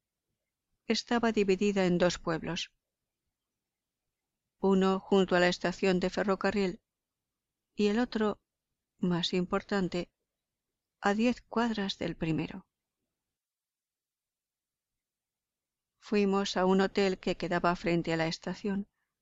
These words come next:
y enseguida tuvimos confianza en el silencio de sus habitaciones antiguas. El café era malo,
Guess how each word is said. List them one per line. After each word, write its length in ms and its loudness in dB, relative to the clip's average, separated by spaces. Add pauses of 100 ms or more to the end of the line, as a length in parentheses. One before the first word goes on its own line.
(760)
y 140 2
enseguida 580 2
tuvimos 500 2
confianza 680 0
en 80 0
el 140 -4
silencio 560 -2
de 120 -4
sus 280 -6
habitaciones 680 -4
antiguas. 600 -6 (2500)
El 160 0
café 420 0
era 160 2
malo, 400 0